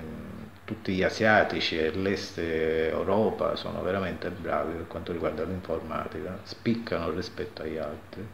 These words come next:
E da qua distribuzioni ucraine come Zorin O S, polacche come questa di qua.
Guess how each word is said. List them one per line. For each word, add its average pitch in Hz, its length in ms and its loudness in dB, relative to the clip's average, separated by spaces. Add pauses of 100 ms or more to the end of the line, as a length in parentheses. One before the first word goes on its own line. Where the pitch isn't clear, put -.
(840)
E 98 160 0
da 120 140 2
qua 90 360 6
distribuzioni 87 640 0
ucraine 87 640 4
come 80 260 -2
Zorin 87 380 0
O 113 80 4
S, 78 720 2
polacche 80 640 4
come 78 300 -2
questa - 320 -4
di 120 200 0
qua. - 300 -4